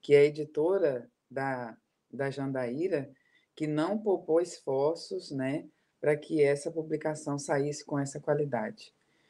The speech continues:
É, e, por certo, é, eu tenho que agradecer a Bianca Santana,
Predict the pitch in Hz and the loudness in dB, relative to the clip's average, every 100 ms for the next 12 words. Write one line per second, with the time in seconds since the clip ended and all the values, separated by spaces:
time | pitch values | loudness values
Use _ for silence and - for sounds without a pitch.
0 | _ _ _ _ _ - 120 123 120 131 | _ _ _ _ _ -4 2 2 2 -4
1 | 147 160 - - 143 196 - - 117 110 | -2 -4 0 8 10 10 6 -2 -2 -2
2 | - _ _ _ _ _ - 139 135 131 | -12 _ _ _ _ _ 0 4 6 6
3 | 123 117 110 107 _ _ _ _ - - | 2 2 -2 -6 _ _ _ _ -16 -16
4 | - - - - 127 123 143 156 165 156 | -20 -20 -20 -8 -4 0 0 2 6 6
5 | 143 131 - 127 127 127 120 120 - 107 | 6 2 4 4 4 0 0 -6 -6 -6
6 | 107 139 151 107 104 | 0 2 2 0 -4